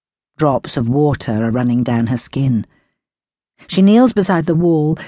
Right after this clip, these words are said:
blindly collecting droplets with her tongue, the liquid sour and peppery. It takes an hour to swallow a few mouthfuls,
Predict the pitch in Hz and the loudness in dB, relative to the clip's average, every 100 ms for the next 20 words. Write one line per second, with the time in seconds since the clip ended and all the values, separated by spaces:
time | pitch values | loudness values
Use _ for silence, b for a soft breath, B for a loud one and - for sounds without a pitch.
0 | B B 160 175 190 196 170 185 160 170 | B B 0 2 2 2 0 -2 0 0
1 | 185 - 175 147 170 - - 123 - 135 | -2 -2 -2 0 0 -2 -4 -6 -4 -6
2 | 135 139 - 160 127 120 123 _ _ _ | -4 -6 -4 -2 0 -2 -4 _ _ _
3 | _ _ 147 151 185 - 156 151 - - | _ _ -2 0 -2 -2 -6 -6 -8 -2
4 | 147 147 135 135 139 - 160 - 104 98 | 0 0 0 0 -2 -4 -6 -4 -6 -6
5 | - _ _ _ _ _ _ _ _ _ | -10 _ _ _ _ _ _ _ _ _
6 | - 147 160 143 - 143 156 139 139 135 | -8 -6 -4 -4 -4 -2 0 0 0 -2
7 | - - 131 135 139 147 139 139 131 - | -4 -6 -4 -4 -4 -2 -2 0 -2 -4
8 | 131 131 - | -4 -4 -8